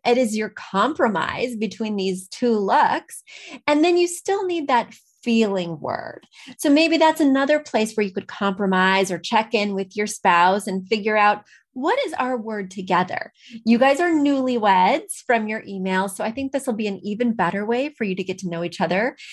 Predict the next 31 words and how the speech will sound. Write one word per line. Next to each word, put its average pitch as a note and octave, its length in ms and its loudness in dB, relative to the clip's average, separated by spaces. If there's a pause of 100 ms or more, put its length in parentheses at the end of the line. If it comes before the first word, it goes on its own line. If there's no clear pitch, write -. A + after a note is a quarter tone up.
(160)
And B3 340 4
in A#3 60 -2
fact, C4+ 300 2
if A#3 200 -2
you're A#3 140 4
worried A3+ 420 0
that G3+ 160 2
you F#3+ 120 -6
don't F3+ 240 -4
know A3+ 160 0
your D4 200 -6
style C#4 400 -4
or F#3 160 -4
not E3+ 280 -10
quite F#3 240 -4
sure A3+ 300 2
how C4 160 0
you C#4+ 160 0
want C#4 160 0
your C#4 80 -6
space C4 320 0
to C#4 100 -8
feel, B3 400 2
head A3+ 240 -2
over D#4+ 220 2
to F4+ 140 -10
my F#4 100 0
website, A#3+ 580 -2 (380)
affordableinteriordesign G#3+ 1200 -4
dot G#3+ 220 -4
com. A3 500 -6